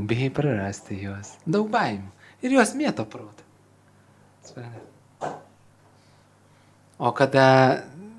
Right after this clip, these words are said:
daug kartojai, tiesiog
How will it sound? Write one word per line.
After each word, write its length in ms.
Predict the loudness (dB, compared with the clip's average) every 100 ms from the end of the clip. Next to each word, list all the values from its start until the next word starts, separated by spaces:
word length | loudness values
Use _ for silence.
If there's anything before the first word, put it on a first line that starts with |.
| -20 -18 -20 -20 -20 -20 -20 -20 -20 -20 -20 -20 -6
daug 240 | 6 6 6
kartojai, 600 | 2 -2 2 4 6 4 0
tiesiog 540 | -6 -4 -2 -4 -6